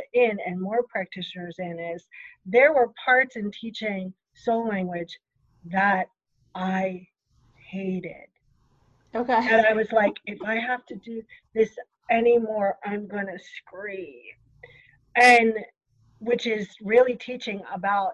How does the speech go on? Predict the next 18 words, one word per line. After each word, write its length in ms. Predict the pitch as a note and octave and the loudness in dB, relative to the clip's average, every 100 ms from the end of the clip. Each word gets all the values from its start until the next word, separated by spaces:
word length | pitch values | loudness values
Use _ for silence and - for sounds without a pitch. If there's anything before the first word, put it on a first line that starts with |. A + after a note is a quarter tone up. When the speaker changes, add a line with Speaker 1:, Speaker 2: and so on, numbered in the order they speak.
| - | -8
Speaker 1:
and 180 | G#3 G3+ | -12 -10
'cause 140 | A3 A3 | -12 -10
we 100 | A3+ | -6
do 120 | D4 | 2
it 60 | C4+ | 4
all 140 | B3 | 4
through 220 | B3 C4+ | 4 2
energetics, 680 | A#3+ G#3 C4+ D#4 E3 - - _ - - _ | 2 2 2 2 2 -4 -20 _ -20 -20 _
teaching 360 | - C#4 C#4 A#3+ | -6 -6 -2 2
about 240 | A3+ G#3+ | 2 2
the 60 | G#3+ | -2
hundred 360 | A#3 A#3 A3+ | -2 -2 -2
and 100 | G3 | -4
seven 300 | - G#3 G3+ | -6 -6 -6
core 260 | G3 G#3 F#3+ | -10 -10 -8
energies 500 | F#3+ F#3 F3 F3 E3 | -6 -8 -10 -16 -16
of 60 | E3 | -20
soul. 320 | - C#3+ - | -14 -12 -12